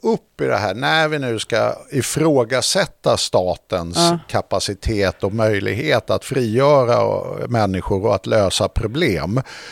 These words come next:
Speaker 1: Och då började ju staten få problem med
Speaker 2: Ja.
Speaker 1: just produktiviteten
Speaker 2: Ja.
Speaker 1: och tillväxten och
Speaker 2: Så
Speaker 1: arbetslösheten.
Speaker 2: något ska vi göra nu.
Speaker 1: Och något ska vi göra nu. Vad, vad är då lösningen?
Speaker 2: Mm.
Speaker 1: Jo, vi måste frigöra människor.
Speaker 2: Mm.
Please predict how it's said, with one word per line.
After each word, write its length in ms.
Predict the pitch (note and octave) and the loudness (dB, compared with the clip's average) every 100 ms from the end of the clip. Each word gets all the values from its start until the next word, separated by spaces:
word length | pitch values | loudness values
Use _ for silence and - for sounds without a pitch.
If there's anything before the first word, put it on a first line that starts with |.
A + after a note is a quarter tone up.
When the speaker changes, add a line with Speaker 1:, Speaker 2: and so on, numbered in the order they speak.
| - - - | -18 -18 -14
Speaker 1:
Och 180 | D3+ C3 | -4 2
då 100 | D3 | 2
började 520 | C3+ F3+ C#3+ F#3 G3 | 4 4 6 4 4
ju 100 | D#3 | 2
staten 440 | - A2+ F#2 - F#2+ | 2 2 0 -2 -4
få 120 | G#2 | -4
problem 460 | - G2+ G#2 G2+ | -2 -2 0 0
med 120 | C3 F3 | 2 6
Speaker 2:
Ja. 200 | D3+ - | 6 4
Speaker 1:
just 200 | - - | 0 -4
produktiviteten 840 | - G2 F#2+ G#2 G#2+ - G#2+ F3+ F3 F#2+ | -4 -4 -4 -6 -6 -2 2 2 2 -2
Speaker 2:
Ja. 60 | |
Speaker 1:
och 60 | F#2 | -2
tillväxten 640 | A#2 G2 F#2+ F#2 - G2 | -2 0 0 0 0 -2
och 200 | G2+ E3 - | 2 2 2
Speaker 2:
Så 60 | B2 | 0
Speaker 1:
arbetslösheten. 580 | F2+ F#2 F#2 - F#3+ G#3+ | 0 -6 -10 -4 2 4
Speaker 2:
något 220 | A#3+ - | 4 2
ska 160 | F#2 A#3 | 0 2
vi 180 | G#3 G#3 | 2 4
göra 280 | F#3 D#3 | 4 4
nu. 260 | C#3+ C3+ D3 D#3+ | 2 0 -2 0
Speaker 1:
Och 160 | D#3 | 2
något 220 | D#3 F#3+ | 4 4
ska 200 | - F#3 | 4 2
vi 100 | D#3+ | 4
göra 120 | D3+ B2 | 4 4
nu. 180 | A2 G#2+ | 0 0
Vad, 320 | A#2+ B2+ C#3 | 2 2 2
vad 340 | C3+ C#3 C3+ | 2 4 4
är 60 | C3+ | 4
då 200 | D3 G3+ | 2 4
lösningen? 600 | F#3 D#3+ G3 C#3+ A2+ G3 | 6 4 4 -2 -2 0
Speaker 2:
Mm. 120 | G3 D3 | 0 4
Speaker 1:
Jo, 280 | D#3 D#3+ D#3 | 4 6 4
vi 160 | D3+ | 2
måste 500 | D3+ D3 - C#3+ C3+ C3+ B2+ | 2 0 2 2 2 -2 -8
frigöra 1080 | - - E3 E3+ C3+ B2+ A3 G#3+ D#3+ B2+ | -10 -2 4 4 4 0 4 4 4 2
människor. 760 | A#2+ A2+ G2+ F#3 F#3 F#2+ B2 E3+ | 0 0 2 2 2 2 0 0
Speaker 2:
Mm. 120 | - | -6